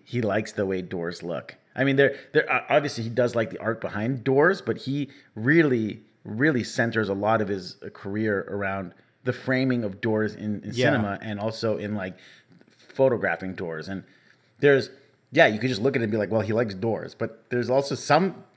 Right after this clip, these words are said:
Speaker 1: there's some fun in playing with the poetic nature of what
Speaker 2: Right.
Speaker 1: that represents.
Speaker 2: Did you see his answer to the,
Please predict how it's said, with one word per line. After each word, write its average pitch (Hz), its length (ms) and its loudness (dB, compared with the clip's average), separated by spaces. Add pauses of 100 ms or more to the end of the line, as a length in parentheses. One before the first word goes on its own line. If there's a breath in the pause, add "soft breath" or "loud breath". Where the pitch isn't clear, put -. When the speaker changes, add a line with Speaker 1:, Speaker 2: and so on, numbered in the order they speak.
(100)
Speaker 1:
there's 135 200 4
some 202 180 6
fun 185 260 6
in 127 140 2
playing 135 240 2
with 120 120 -4
the 110 80 -6
poetic 110 420 2
nature 107 400 -6
of 82 180 -8 (120)
what 120 100 -6
Speaker 2:
Right. 110 340 -2
Speaker 1:
that - 260 -8
represents. 92 720 -8 (1120 soft breath)
Speaker 2:
Did 135 160 -4
you 151 60 2
see 190 160 0
his 147 120 4
answer 139 540 0
to 160 140 0
the, 110 220 -2